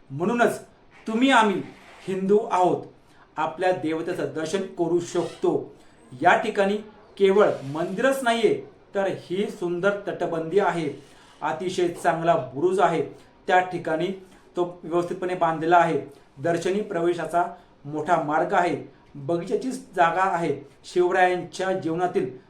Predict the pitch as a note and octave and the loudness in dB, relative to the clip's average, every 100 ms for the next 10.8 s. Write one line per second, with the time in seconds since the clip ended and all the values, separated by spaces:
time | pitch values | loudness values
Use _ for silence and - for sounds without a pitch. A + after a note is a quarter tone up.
0 | - - - G3 D3 C#3 A#3+ A#3+ G3+ G3+ | -20 -10 -2 -2 -2 2 6 6 4 0
1 | F#3+ F3 - - - - D#3 F#3 F3 D3+ | 0 0 -4 -10 -20 -2 4 4 2 -4
2 | D3 D#3+ E3+ - - - F3 F3+ F3+ E3 | -2 -2 -2 -6 -12 0 2 2 -6 -6
3 | - E3+ C#3 D#3 E3 E3+ E3 D#3 D#3 D#3+ | -6 -8 -8 -2 -2 0 -2 -2 -2 -2
4 | D3+ D3+ - - - - - - E3+ G3+ | -4 -4 -6 -8 -20 -20 -18 -6 -2 0
5 | F#3+ F3+ E3 D#3+ - E3 E3 E3+ F3+ - | 2 0 -2 -4 -6 -6 -4 -4 -6 -14
6 | - - E3+ D#3 F3 G3 G3 D3+ - - | -20 -8 -4 0 2 2 2 0 -4 -8
7 | - - - _ _ - C#3 B2+ A#2 F3+ | -20 -20 -20 _ _ -16 -14 -14 -4 2
8 | - - - - - G3 G3 D#3 - - | 2 0 -12 -20 0 4 6 6 0 -16
9 | - _ _ - E3 G#3+ G#3 F#3 E3 F3 | -20 _ _ 0 2 4 4 2 -2 -2
10 | D#3 A#2+ B2 D#3 - F3+ C#3 | -4 -6 -2 -2 0 -2 -4